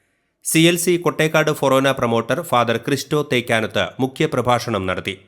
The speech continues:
യൂത്ത് സി എൽ സി പ്രസിഡന്റ് റെൻ ജേക്കബ് ജോൺ സിൽവർ ജൂബിലി ആഘോഷിക്കുന്ന വികാരി ഫാദർ ബാബു അപ്പാടനെ സി എൽ സിയുടെ ഉപഹാരം സമ്മാനിച്ചു. ജൂനിയർ സി എൽ സി പ്രസിഡന്റ് ആഷിഖ് സി ലിജോ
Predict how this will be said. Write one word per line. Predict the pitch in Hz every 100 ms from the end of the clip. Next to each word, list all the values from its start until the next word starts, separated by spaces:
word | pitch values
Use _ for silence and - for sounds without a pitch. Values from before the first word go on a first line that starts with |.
| _ _ _ _ 139
യൂത്ത് | 156 180 170
സി | 175
എൽ | 170
സി | 165 170
പ്രസിഡന്റ് | 165 147 147 139 131 120 117
റെൻ | 139 151
ജേക്കബ് | 123 127 131 117
ജോൺ | 110 117 165 -
സിൽവർ | - 143 147 160
ജൂബിലി | 151 156 151
ആഘോഷിക്കുന്ന | 143 127 143 123 131 120 113 85 - _ _
വികാരി | 131 135 147 143 147
ഫാദർ | 139 127 120
ബാബു | 113 131 139 151 143
അപ്പാടനെ | 120 127 120 117 107 95 - -
സി | -
എൽ | 147 151
സിയുടെ | 147 143 127 113
ഉപഹാരം | 135 127 120 123 113 98
സമ്മാനിച്ചു. | 92 120 107 98 87 98 _ _ _ _ _ _ _ _ -
ജൂനിയർ | 120 151 190 202 180
സി | -
എൽ | 170
സി | 160 165
പ്രസിഡന്റ് | 156 147 139 131 120 113 -
ആഷിഖ് | 139 143 170 165
സി | 135
ലിജോ | 120 110 101 131 165